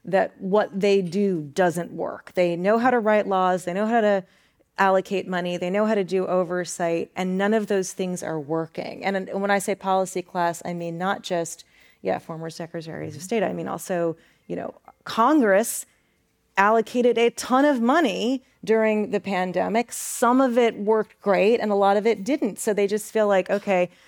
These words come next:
Speaker 1: I'm putting my pedal, you know, I, I, I've got the car here. We're pressing on the gas. The car should go faster."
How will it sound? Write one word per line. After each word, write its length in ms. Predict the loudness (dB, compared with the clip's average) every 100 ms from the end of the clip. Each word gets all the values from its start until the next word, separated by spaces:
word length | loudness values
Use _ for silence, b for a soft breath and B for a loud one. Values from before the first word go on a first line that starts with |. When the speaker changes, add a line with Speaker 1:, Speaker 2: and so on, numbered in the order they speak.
| b
Speaker 1:
I'm 100 | -4
putting 280 | 2 4 4
my 300 | 4 4 2
pedal, 320 | 0 2 2 2
you 60 |
know, 200 | 0 -2 -4
I, 280 | -6 -4 -8 -2
I, 140 | 0
I've 200 | 2 2
got 200 | 2 0
the 60 | -2
car 380 | -2 2 4 2
here. 300 | -2 -4 -2
We're 120 | -2
pressing 540 | -2 0 0 0 -2 0
on 160 | -2
the 80 | -2
gas. 420 | 0 2 2 0
The 100 | -6
car 220 | -2 -2
should 200 | -2 -2
go 140 | -2 -2
faster." 840 | 0 2 2 0 -6 -8 -8 -10